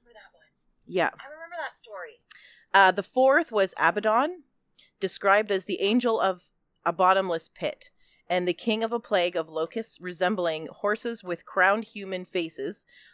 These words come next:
Speaker 2: long hair, wings, and a stinging tail. Uh, obviously a fallen angel, uh, seems to occupy a curious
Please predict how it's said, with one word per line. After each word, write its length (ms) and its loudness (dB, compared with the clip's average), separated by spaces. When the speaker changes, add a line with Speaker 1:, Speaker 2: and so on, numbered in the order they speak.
Speaker 2:
long 340 4
hair, 360 2
wings, 400 -4
and 180 -4
a 40 -8
stinging 440 -10
tail. 480 -6
Uh, 320 4
obviously 380 -2
a 40 -8
fallen 280 -2
angel, 460 -6
uh, 80 -4
seems 420 -4
to 300 -8
occupy 520 4
a 200 0
curious 600 -4